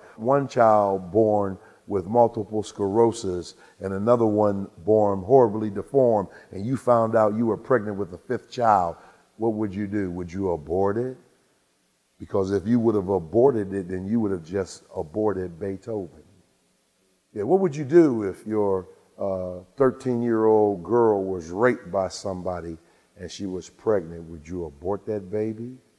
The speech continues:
If you would, then you would not have heard "His Eye is on the Sparrow," sung by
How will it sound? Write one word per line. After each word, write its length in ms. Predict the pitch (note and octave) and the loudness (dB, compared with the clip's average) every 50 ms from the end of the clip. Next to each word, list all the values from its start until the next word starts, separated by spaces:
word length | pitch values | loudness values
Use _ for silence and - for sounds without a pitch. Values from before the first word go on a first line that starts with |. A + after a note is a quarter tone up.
| _ _ _ _ _ _ _ _ _ _ _ _ _ _ _ _ _ _ - | _ _ _ _ _ _ _ _ _ _ _ _ _ _ _ _ _ _ -14
If 200 | F#2+ F#2+ F2+ - | -10 -10 -10 -8
you 120 | G2 G#2 G2+ | -6 -6 -4
would, 560 | F#2+ G#2 B2 C3 C3 B2 A2+ G#2 F#2+ E2 E2 | 0 4 6 8 8 8 8 6 2 -2 -6
then 380 | F#2 G2+ G2 F#2+ F#2+ F#2 F2+ F2 _ _ _ _ _ _ | -6 -4 -4 -2 -4 -6 -8 -12 _ _ _ _ _ _
you 160 | F2 G2 G2+ | -10 -8 -4
would 180 | G2 G2 G2 F#2+ | -2 -2 -2 -2
not 220 | G2 G2+ G2 F#2+ | 0 2 2 2
have 180 | G2 G2 F#2 - | 2 0 0 0
heard 580 | - A2+ G#2+ G#2 G2+ F#2+ F#2 F2+ F2 E2 E2+ - _ _ _ _ _ _ - | 0 2 2 4 2 2 0 -2 -4 -10 -14 -20 _ _ _ _ _ _ -10
"His 240 | G#2 G2 F2 D#2+ F#2+ | -8 -8 -6 -4 0
Eye 360 | G2+ G2 G2 F#2+ F#2 F2+ F2+ | 0 2 2 0 -2 -4 -6
is 260 | F2+ F2+ F2 D#2+ D#2 | -8 -8 -10 -10 -8
on 420 | F#2+ F#2+ F#2+ F#2 F2+ F2 F2 E2 E2 _ _ _ _ _ _ _ _ | -6 -6 -6 -6 -6 -8 -10 -14 -18 _ _ _ _ _ _ _ _
the 80 | E2+ D#2+ | -20 -18
Sparrow," 680 | - - - _ - G#2 G2+ F#2+ F2+ E2+ D#2+ D#2 D#2 D#2 - - _ _ | -16 -18 -8 _ 0 2 2 2 0 -2 -6 -12 -16 -20 -20 -20 _ _
sung 460 | - - - A2 G2+ F#2 F2+ F2 E2+ | -18 -10 -4 -2 -2 -2 -2 -4 -4
by 420 | E2 F#2 F2 E2+ F2 F#2+ A2 C3+ | -2 0 2 2 2 0 -2 -4